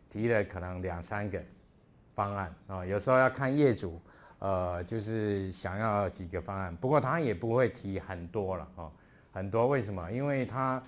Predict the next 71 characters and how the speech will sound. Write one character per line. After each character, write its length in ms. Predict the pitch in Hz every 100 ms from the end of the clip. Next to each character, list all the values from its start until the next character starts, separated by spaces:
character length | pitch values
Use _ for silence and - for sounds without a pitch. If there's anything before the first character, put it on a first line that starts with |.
| -
每 160 | - 104
多 240 | 98 143 143
做 200 | 143 127
一 80 |
个 80 | 117
方 180 | 107 117
案， 160 | 113 95
其 160 | -
实 140 | 107 95
都 160 | 104
是， 360 | 98 101 101 - -
都 140 | 110 104
是 160 | 113
要 240 | 107 101 90
成 260 | - 98
本 100 | 92 -
的， 880 | - - _ _ - _ _ -
啊， 20 | 87
都 160 | 110
是 140 | 104 110
要 160 | 101
成 240 | - 92 95
本， 160 | 80 - - _
所 140 | 127
以 100 | 123
也 100 | 117
许 200 | 123 110
三 340 | 95 120 131 120
个 80 | 98 - -
啊， 180 | 90 -
那 180 | 139 165
这 180 | 180 175
些 80 |
三 240 | 160 165 170
个 80 | 139
方 200 | 147 147
案， 120 | 123
他 360 | - 147 156 147 123 - - - -
基 120 | -
本 160 | 143 117
上 300 | 139 139 117
可 240 | - 98
能 180 | 98 107
主 240 | 101 95
要 220 | 107 123 110
是 180 | -
把 280 | 117 92 92
他 260 | 92 113 113
自 180 | - 117
己 140 | 95
的 220 | 90 90
很 180 | 90 90
多 140 | 101
理 160 | 101 85
念 200 | 95 95
进 180 | 90 85
来， 1300 | 80 - _ - _ _ - _ - - _ - 87
啊， 100 | 90
那 220 | 120 135
当 180 | 127 131
然 200 | 123 110
他 220 | 107 120 120
前 280 | - 110
提 160 | 117 92
是 260 | 85 110 98
有 160 | 85
业 220 | 104 117
主 160 | 95 82
的 120 | 85
需 240 | 85 98 92
求， 200 | -